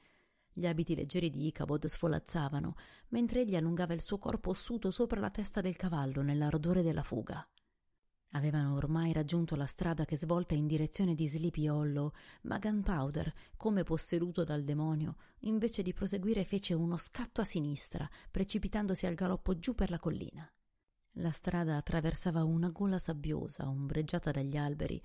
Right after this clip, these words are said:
per circa un quarto di miglio, fino a giungere presso il famigerato ponte delle storie di spettri, oltre il quale si erge la verde collina su cui sorge la bianca chiesetta.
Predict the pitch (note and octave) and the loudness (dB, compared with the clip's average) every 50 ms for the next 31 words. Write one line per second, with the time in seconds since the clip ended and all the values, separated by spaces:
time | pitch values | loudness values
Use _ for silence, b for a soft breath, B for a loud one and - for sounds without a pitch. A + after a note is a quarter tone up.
0 | B B B B - G3+ G3 - - - A3+ - - G3 F#3 F3+ F3 - G3 G3 | B B B B -2 -2 -2 -2 -2 -2 -2 0 0 0 0 0 0 0 -2 -2
1 | G3+ G#3 - F3+ D3+ D3+ D3 C#3 C3+ C#3 C#3+ C#3+ C#3+ D#3 D#3 B B B B B | -2 -2 -2 -2 -2 0 0 -2 -2 -4 -4 -4 -4 -4 -6 B B B B B
2 | B B B - - B3+ B3 A#3 A3 F3+ E3 G3 G3+ F#3 E3 E3+ E3+ E3+ - - | B B B -4 -2 0 0 0 0 0 2 2 2 2 2 2 0 0 0 2
3 | G3 F#3 - - F3+ F3+ - - E3+ E3+ F3 D#3+ F3 F3 F3 F3+ - F#3 E3+ - | 0 0 0 0 -2 -2 -2 -2 -2 -2 -2 -2 -2 -2 -2 -2 -2 -2 -2 0
4 | F3+ F#3 F#3+ F#3 F#3+ F3 D3+ D3+ D3+ D3 C#3+ - - - E3+ E3+ E3+ D3+ C#3+ D3 | 0 2 2 2 2 2 2 0 0 -2 -4 -4 -2 -2 0 2 0 0 0 -2
5 | - - - - C#3 C3 - - - - - D#3 - b b b b b b E3+ | -6 -2 0 0 0 0 -2 -10 -10 -10 -10 -10 -12 b b b b b b 0
6 | E3 D#3 - D3+ D3 C#3+ - - D#3+ D3 C#3+ C#3 - - D3+ C#3 - C#3 C#3+ D#3 | 0 0 0 -2 -2 -2 -2 -2 -2 -2 -2 -4 -2 -2 0 0 0 0 0 0
7 | C#3+ D3 C#3+ E3+ E3+ - E3 D#3+ D#3+ - D#3+ D#3 D3+ D3+ D#3+ D3+ C#3+ C#3 - - | 0 0 0 0 0 0 0 0 0 2 2 0 2 2 0 0 0 -2 -2 -4
8 | - - D#3+ D3+ - - E3 D#3+ D3+ D3 E3 D#3 D3+ D3 D#3 E3 E3 E3+ E3+ - | -2 -2 -2 -2 0 -2 -2 -2 0 0 0 0 0 0 0 -2 -2 -2 -4 -4
9 | D3+ - - - C#3+ C#3 - - - - - _ - - - - | -6 -6 -4 -4 -4 -2 -2 -4 -6 -8 -10 _ -10 -8 -8 -8